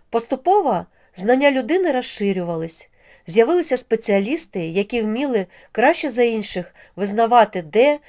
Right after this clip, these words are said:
з яких матеріалів і як будувати.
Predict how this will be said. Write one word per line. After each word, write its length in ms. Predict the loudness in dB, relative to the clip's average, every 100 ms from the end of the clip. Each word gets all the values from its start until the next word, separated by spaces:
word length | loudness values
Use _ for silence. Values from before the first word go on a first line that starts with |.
| -8 -4
з 140 | 0
яких 320 | 0 0 -6
матеріалів 760 | -6 -4 -2 0 0 0 -2 -4
і 100 | -4
як 220 | -2 -2 -4
будувати. 760 | -6 -4 -4 -6 -8 -14